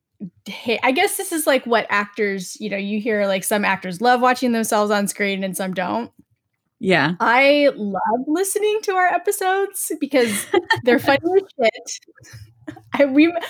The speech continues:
Speaker 1: we make me laugh, like, even though I was here in this conversation, when I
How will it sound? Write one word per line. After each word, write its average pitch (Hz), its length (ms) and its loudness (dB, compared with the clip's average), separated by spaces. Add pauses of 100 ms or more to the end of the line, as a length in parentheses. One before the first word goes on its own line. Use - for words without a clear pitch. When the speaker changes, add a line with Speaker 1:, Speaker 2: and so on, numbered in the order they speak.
(420)
Speaker 1:
we 294 320 4
make 403 220 -2
me 262 220 0
laugh, 190 500 -4
like, 226 220 -2
even 285 260 0
though 285 160 6
I 247 160 4
was 233 200 -2
here 247 260 2
in 208 140 -4
this 220 160 -8
conversation, 240 760 0
when 220 140 0
I - 100 0